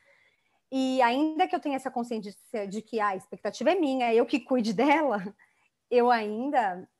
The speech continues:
como todo mundo, jogo pro outro, peço pro outro corresponder, cobro do outro que corresponda,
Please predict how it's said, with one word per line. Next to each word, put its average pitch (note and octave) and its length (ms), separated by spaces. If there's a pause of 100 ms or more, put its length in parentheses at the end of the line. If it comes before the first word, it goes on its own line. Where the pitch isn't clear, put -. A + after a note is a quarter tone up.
(160)
como A3 240
todo A3 240
mundo, C4 380
jogo B3+ 400
pro C#4+ 200
outro, B3+ 800 (360)
peço C#4+ 420
pro D#4 180
outro C#4 420
corresponder, A#3 840
cobro D4 480
do C#4 160
outro C4+ 360
que C#4+ 120
corresponda, A3 960